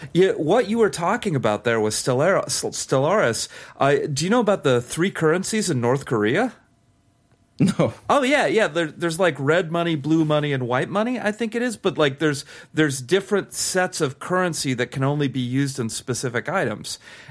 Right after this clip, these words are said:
Speaker 1: And, like, that sounds like a completely arbitrary and crazy system. But, like, on some level, like, any monetary system is arbitrary.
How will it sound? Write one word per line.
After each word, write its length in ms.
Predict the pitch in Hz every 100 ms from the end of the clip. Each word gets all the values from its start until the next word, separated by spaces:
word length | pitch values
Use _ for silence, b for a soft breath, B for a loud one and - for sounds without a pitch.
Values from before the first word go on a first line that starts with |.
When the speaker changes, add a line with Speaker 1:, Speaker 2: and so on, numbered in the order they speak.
| -
Speaker 1:
And, 340 | 170 170 151 -
like, 220 | 160 151
that 160 | 180 -
sounds 320 | - 233 214
like 180 | 185 131
a 60 |
completely 720 | 117 135 - 185 208 156 160
arbitrary 840 | - 131 165 170 135 - 131 131 107
and 140 | 107
crazy 400 | - 175 147 120
system. 480 | - 240 - 143 123
But, 220 | 127 120 B B -
like, 180 | 160 170
on 140 | 151
some 300 | - 226 226
level, 320 | 160 123 117
like, 240 | 113 117 -
any 260 | 165 185
monetary 520 | 123 107 101 104 98
system 360 | 98 104 - 101
is 140 | 104
arbitrary. 720 | 98 - - - - 50 -